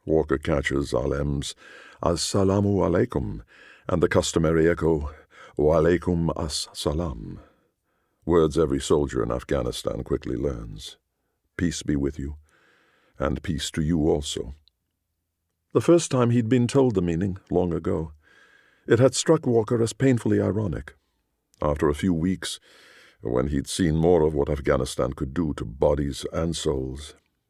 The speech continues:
it had seemed merely sad. These days, the words barely register at all. He has said them, heard them, too many times, and still there's no sign of peace.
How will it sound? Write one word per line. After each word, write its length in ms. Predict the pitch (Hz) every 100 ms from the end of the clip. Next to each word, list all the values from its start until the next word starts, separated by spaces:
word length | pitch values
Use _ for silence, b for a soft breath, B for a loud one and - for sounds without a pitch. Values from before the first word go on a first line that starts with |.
| -
it 80 | -
had 120 | 60
seemed 320 | - 67 65
merely 300 | 62 65 69
sad. 480 | - - 82 65 - _ _ _ _ _ _ _ _ _ _
These 260 | 73 76 78
days, 380 | 73 71 73 64
the 80 |
words 320 | 76 73 73 67
barely 320 | 80 76 76
register 520 | 73 76 73 - 76
at 140 | 73 82
all. 260 | 78 73 73 _ _ _ _ _ _ _ _
He 180 | - 110
has 140 | 92
said 300 | - - 107
them, 320 | 92 90 95 90 b b b
heard 280 | 98 104 101 90
them, 340 | 92 98 87 90 - _
too 160 | 113
many 240 | 90 87 78
times, 520 | 87 78 85 85 - _ _ _ _ _ _
and 220 | - - -
still 280 | - 87
there's 300 | 78 - 76
no 140 | 65 67
sign 320 | - 67 69
of 120 | 62 -
peace. 340 | 78 76 -